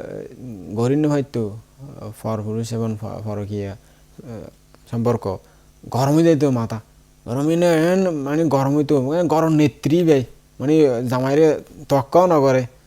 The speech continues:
চকুৱে নেদেখে, এংগুৰি হতা হ'ব দে। জামাইৰে যেন, এ, এ, চাকৰ পাইয়ে এৰিমে হতা হ'ব দে।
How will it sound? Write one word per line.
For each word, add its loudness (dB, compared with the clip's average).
চকুৱে 10
নেদেখে, 4
এংগুৰি 4
হতা -2
হ'ব -2
দে। -6
জামাইৰে -2
যেন, 0
এ, -6
এ, -6
চাকৰ -2
পাইয়ে 0
এৰিমে 0
হতা -4
হ'ব -6
দে। -10